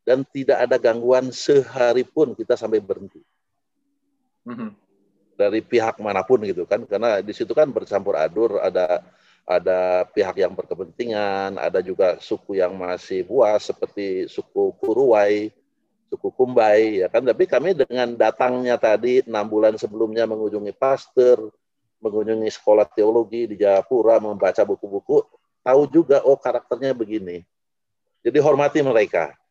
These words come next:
Speaker 1: ya kan. Dan salah satu caranya adalah ketika kami belum masuk ke daerah mereka, kami mengirimkan makanan lewat, eh, helikopter, ya kan. Dan
Speaker 2: Hmm.
Speaker 1: kami tunggu, karena kami tahu dari pastor bahwa kalau diambil itu berarti Bapak welcome.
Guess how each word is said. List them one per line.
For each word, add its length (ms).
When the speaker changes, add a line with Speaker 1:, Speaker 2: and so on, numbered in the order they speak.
Speaker 1:
ya 160
kan. 400
Dan 400
salah 280
satu 400
caranya 440
adalah 240
ketika 320
kami 240
belum 320
masuk 320
ke 40
daerah 280
mereka, 400
kami 320
mengirimkan 640
makanan 480
lewat, 320
eh, 240
helikopter, 560
ya 80
kan. 160
Dan 160
Speaker 2:
Hmm. 80
Speaker 1:
kami 160
tunggu, 320
karena 260
kami 220
tahu 400
dari 160
pastor 320
bahwa 240
kalau 160
diambil 640
itu 240
berarti 400
Bapak 340
welcome. 640